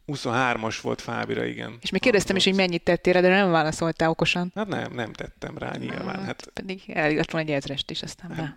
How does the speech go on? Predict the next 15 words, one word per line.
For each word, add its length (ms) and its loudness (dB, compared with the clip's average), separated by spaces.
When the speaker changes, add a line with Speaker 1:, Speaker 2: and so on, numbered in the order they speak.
Speaker 1:
de, 140 -16
de, 60 0
Speaker 2:
most 180 0
már 100 0
Speaker 1:
de, 60 2
de, 80 8
Speaker 2:
kocinthatnánk, 600 -2
de 100 4
Speaker 1:
nem 120 6
Speaker 2:
mindegy. 260 0
Speaker 1:
volt, 320 0
nem 180 -2
volt 500 0
realitása 960 -4
a-, 420 -4